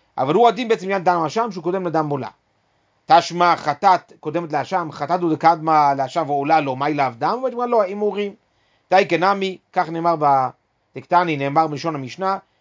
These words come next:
משנה שדמה ניתן על ארבע קרנות, לא קטן מפני שניתנת. משמע, משמע, המשנה עוסקת בהימורים, כי אם מדובר רק על מתנות הדם, היה צריך מזה שהיא ניתנת, כי היו עושים רק בדמים. שמאמינה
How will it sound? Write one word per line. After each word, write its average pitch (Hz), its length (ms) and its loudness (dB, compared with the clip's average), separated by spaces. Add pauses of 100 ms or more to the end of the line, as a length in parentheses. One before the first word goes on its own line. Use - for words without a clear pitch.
(120)
משנה 143 240 -2
שדמה 156 480 4
ניתן 202 280 0
על - 20 -2
ארבע 175 280 0
קרנות, 123 260 -4
לא 190 140 -4
קטן 196 140 -2
מפני 160 160 -4
שניתנת. 147 680 -2 (440)
משמע, 170 540 4 (2500)
משמע, 170 240 4
המשנה 170 360 0
עוסקת 165 300 0
בהימורים, 160 480 0
כי 190 260 -6
אם 185 100 -4
מדובר 165 260 2
רק 175 140 0
על 160 60 -4
מתנות 151 220 -4
הדם, 196 200 0
היה 190 80 0
צריך 170 220 -10
מזה 170 220 -4
שהיא 175 220 -2
ניתנת, 139 340 -2
כי 120 60 -12
היו 127 100 -8
עושים 151 200 -4
רק 143 160 2
בדמים. 131 360 -4
שמאמינה 226 540 -2